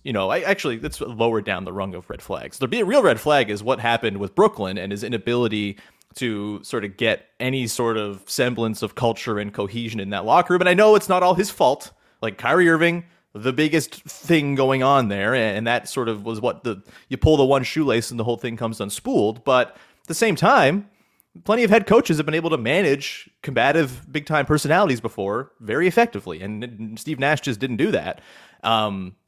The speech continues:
you know, there's also, he's only had the one head coaching job, right?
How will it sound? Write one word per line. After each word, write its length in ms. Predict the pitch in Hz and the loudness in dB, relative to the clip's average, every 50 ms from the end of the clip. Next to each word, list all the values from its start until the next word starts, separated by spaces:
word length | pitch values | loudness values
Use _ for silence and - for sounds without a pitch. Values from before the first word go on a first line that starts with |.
| _ _ | _ _
you 100 | 160 135 | -2 0
know, 200 | 120 110 117 110 | 0 0 0 0
there's 200 | - 156 143 180 | -2 -2 2 4
also, 600 | 190 202 196 - 190 170 151 135 120 110 - _ _ _ _ _ _ _ _ _ _ _ _ _ 143 | 4 2 4 2 2 2 4 2 0 -2 -6 _ _ _ _ _ _ _ _ _ _ _ _ _ -10
he's 160 | 139 156 156 | -8 -4 -2
only 180 | 202 196 170 131 | -2 0 0 0
had 200 | 139 147 147 123 | 0 0 0 0
the 80 | 120 | 0
one 160 | 113 120 117 | 0 0 0
head 180 | 110 113 110 - | 0 -2 -4 -4
coaching 340 | - 110 117 - - 104 92 | -4 -4 -4 -4 -6 -12 -10
job, 280 | - 85 69 65 - | -8 -8 -10 -10 -10
right? 260 | 85 85 78 101 110 | -10 -10 -10 -10 -10